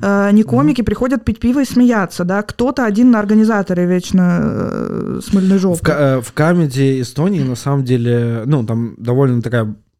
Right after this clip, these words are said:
Speaker 2: ну, окей, по, по сравнению с нами огроменная команда, но в общем смысле,
Speaker 1: Мгм.
Speaker 2: в принципе, небольшая, но там есть, то есть, э, человек, который ответственен за туры, там, э,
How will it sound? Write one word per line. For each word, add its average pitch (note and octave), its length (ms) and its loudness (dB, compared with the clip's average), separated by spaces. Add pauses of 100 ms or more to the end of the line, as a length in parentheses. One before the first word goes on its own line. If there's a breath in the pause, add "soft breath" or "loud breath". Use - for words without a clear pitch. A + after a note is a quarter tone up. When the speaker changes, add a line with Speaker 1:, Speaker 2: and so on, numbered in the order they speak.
(420)
Speaker 2:
ну, C3 520 -2
окей, A#2+ 360 -2
по, B2+ 260 -6
по B2 140 -8
сравнению D3 360 2
с - 80 -8
нами C3+ 240 2
огроменная C3 680 2
команда, A2+ 420 -2
но C3 180 0 (1040 loud breath)
в A#2+ 200 -2
общем B2 540 -2
смысле, D3+ 420 0
Speaker 1:
Мгм. G3+ 60 -6
Speaker 2:
в - 20 -8
принципе, C#3 300 -4
небольшая, C3+ 540 -2
но C3 280 -2 (320 loud breath)
там E3 180 0
есть, D3+ 300 0
то C3+ 80 0
есть, A#2+ 280 -4
э, A#2 180 -2
человек, C#3 340 0
который A#2+ 320 0
ответственен A2 640 -4
за C3+ 160 0
туры, C#3+ 440 0 (100)
там, G#2 340 -10 (480 soft breath)
э, A2 500 -6